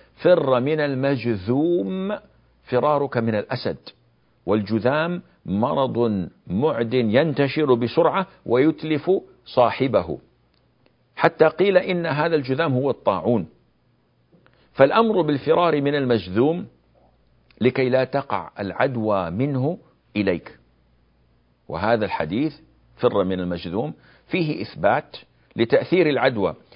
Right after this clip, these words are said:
لكن هذا التأثير ليس حتميا، لأنك ترى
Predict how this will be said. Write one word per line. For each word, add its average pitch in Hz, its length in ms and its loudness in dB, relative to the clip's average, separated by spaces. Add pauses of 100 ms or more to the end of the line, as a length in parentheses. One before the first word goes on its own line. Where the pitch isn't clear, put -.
(260)
لكن 214 600 0
هذا 190 340 -2
التأثير 180 920 -6 (320)
ليس 120 340 -2
حتميا، 82 540 -6 (1400)
لأنك 190 360 -2
ترى 240 300 2